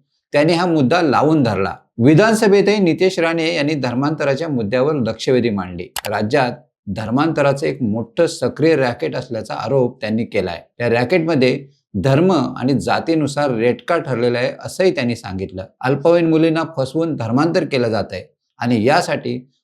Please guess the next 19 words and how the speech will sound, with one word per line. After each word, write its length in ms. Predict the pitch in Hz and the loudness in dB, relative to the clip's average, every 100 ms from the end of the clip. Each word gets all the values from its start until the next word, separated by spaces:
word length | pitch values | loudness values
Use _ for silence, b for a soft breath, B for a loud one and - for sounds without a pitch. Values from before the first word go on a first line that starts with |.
| _ | _
आर्थिक 380 | 104 113 - 180 | -4 -4 -2 -2
मदत 280 | 143 123 139 | -2 -2 -2
दिली 340 | 107 113 147 | -2 0 2
जाते 380 | 139 117 139 135 | 2 -2 -4 -6
असे 200 | - - | -8 -6
गंभीर 460 | 131 101 101 117 185 | -6 -4 -2 2 4
आरोप 300 | 151 135 123 | 4 2 -2
राणेंनी 420 | 110 104 120 117 | -4 -2 -4 -4
केले 300 | 135 120 107 | -2 0 0
होते. 440 | 98 95 95 - - | 0 -2 -6 -8 -2
या 140 | 143 | 0
मुलींना 460 | 156 147 165 190 196 | 4 4 4 4 2
विकण्यापर्यंत 760 | 151 143 143 202 208 170 160 165 | 2 0 0 -2 0 0 2 0
गोष्टी 420 | 131 131 - 165 | 2 0 -2 0
गेल्याचा 380 | 139 123 123 165 | 0 0 -2 -4
धक्कादायक 720 | 117 90 - 165 165 160 117 | -6 -10 -6 -2 0 0 0
दावाही 400 | 117 139 160 156 | 2 4 4 2
त्यांनी 220 | 120 127 | 0 -4
केला. 320 | 123 107 95 | -4 -6 -8